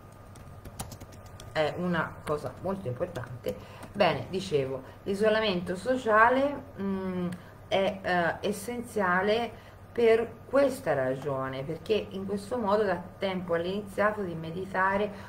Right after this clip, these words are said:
sul proprio sistema magico, sul proprio pensiero. Naturalmente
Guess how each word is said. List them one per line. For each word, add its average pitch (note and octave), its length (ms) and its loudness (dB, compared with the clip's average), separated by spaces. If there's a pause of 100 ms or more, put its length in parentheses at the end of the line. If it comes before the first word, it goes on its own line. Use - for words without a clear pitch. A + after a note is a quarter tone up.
(120)
sul F3+ 280 -2
proprio G#3 460 4
sistema D#3 600 -6
magico, D3+ 840 -2 (260)
sul F#3+ 260 -2
proprio G3 500 4
pensiero. D3 720 -2 (460)
Naturalmente A#3+ 1080 2